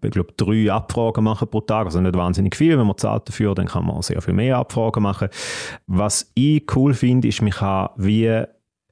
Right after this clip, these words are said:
auch gezielte Recherchen machen. Das heisst, wenn man das Thema hat, wo man möchte recherchieren,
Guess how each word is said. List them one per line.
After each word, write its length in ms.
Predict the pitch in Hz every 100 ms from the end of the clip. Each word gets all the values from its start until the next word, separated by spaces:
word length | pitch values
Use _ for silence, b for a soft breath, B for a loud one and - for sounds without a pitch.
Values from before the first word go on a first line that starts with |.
| _
auch 160 | 95 95
gezielte 540 | 98 - 139 156 139
Recherchen 460 | 139 - 127 131 123
machen. 180 | 123 113
Das 120 | 92
heisst, 200 | 92 -
wenn 60 | 85
man 80 |
das 100 | 82
Thema 300 | - 117 123
hat, 200 | 117 117
wo 60 | 101
man 140 | 92
möchte 280 | 90 87 -
recherchieren, 560 | 87 - - 127 127